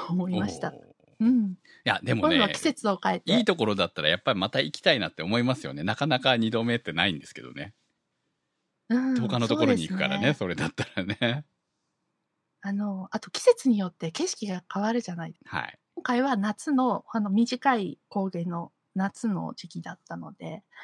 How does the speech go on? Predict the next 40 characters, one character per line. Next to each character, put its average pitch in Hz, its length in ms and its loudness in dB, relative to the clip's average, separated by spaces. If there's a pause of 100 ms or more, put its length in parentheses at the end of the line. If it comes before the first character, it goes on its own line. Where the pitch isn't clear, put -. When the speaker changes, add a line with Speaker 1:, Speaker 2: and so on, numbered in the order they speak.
(140)
Speaker 1:
お 214 80 -4
花 277 300 2
が 208 260 2
い 196 60 -6
っ - 100 -16
ぱ 208 120 0
い 170 60 -8
咲 165 200 -12
い - 40 -20 (640)
て、 165 240 -10 (680)
そ - 140 -10
う 190 40 -4
い 185 100 -6
う 180 240 -8
時 185 140 -14
期 175 100 -14
だ 180 100 -20
っ - 40 -20 (160)
た 165 80 -12
ん 190 60 -12
で 175 80 -14
す - 120 -20
が、 262 280 4 (400)
え 165 340 -8
ー、 - 20 -16
そ - 160 -16
こ 269 100 2
は 247 80 4
四 - 200 0
月、 403 240 4
五 214 140 2
月 180 260 -2
は 147 260 -6 (840)
雪、 302 640 0 (140)
雪 247 260 -2
な 226 120 0
ん 147 60 -12
で 147 60 -16
す - 120 -16
よ。 - 60 -16